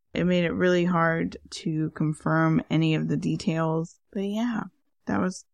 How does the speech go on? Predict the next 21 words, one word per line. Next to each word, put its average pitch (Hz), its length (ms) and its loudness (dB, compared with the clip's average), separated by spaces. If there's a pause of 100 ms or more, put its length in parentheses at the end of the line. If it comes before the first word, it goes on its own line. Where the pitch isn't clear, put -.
that - 140 -4
was - 120 -4 (400)
him. 196 380 2
Um, 190 240 4
the 190 100 2
hotel 240 400 4
was 208 200 2
gutted 202 580 0 (440)
by 202 100 4
a 185 120 2 (100)
fire 190 520 2
started 185 500 0
by 170 440 0
an 165 200 -4
unknown 180 480 0
arsonist 240 600 2
shortly 208 420 0
after 190 320 -2
Holmes 185 460 -2
was 180 180 -6
arrested, 185 840 0